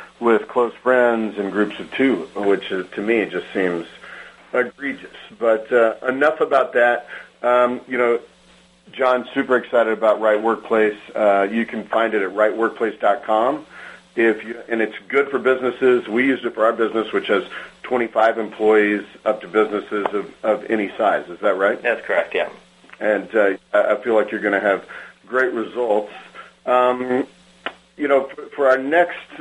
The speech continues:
Speaker 1: our next topic, I'd like to really get, you know, talk a little bit about the stock market and, and the effect on the broader economy. And to me, there seems to be a real disconnect. We saw the, the stock market start to recover this week. I think it hit a low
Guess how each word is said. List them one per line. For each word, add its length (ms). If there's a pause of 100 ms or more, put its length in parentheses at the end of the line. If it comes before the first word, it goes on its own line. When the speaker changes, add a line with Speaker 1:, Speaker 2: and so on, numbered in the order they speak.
(100)
Speaker 1:
our 140
next 340
topic, 500 (400)
I'd 120
like 160
to 80
really 320
get, 380
you 100
know, 100
talk 240
a 60
little 240
bit 140
about 240
the 180
stock 260
market 500
and, 200
and 180
the 60
effect 360
on 100
the 40
broader 320
economy. 440
And 120
to 80
me, 300 (340)
there 160
seems 220
to 80
be 120
a 60
real 300
disconnect. 580
We 120
saw 200
the, 300
the 160 (240)
stock 260
market 420 (440)
start 260
to 80
recover 400
this 240
week. 240
I 80
think 220
it 140
hit 100
a 60
low 520